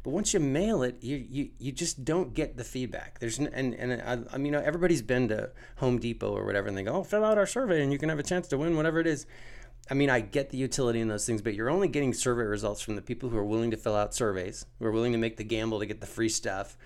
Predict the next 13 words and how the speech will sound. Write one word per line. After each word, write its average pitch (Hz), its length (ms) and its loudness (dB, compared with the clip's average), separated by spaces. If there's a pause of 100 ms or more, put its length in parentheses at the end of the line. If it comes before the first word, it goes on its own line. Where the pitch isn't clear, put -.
(280)
Whereas 135 240 2
here, 180 480 0 (100)
you're 135 140 -2
able 180 220 2
to 156 60 -4
do 139 180 -2
research 147 560 -2
that's 123 200 -2
not, 160 480 -2 (600)
that 117 100 -4
doesn't 165 220 2
hinge 160 400 4
upon 117 580 4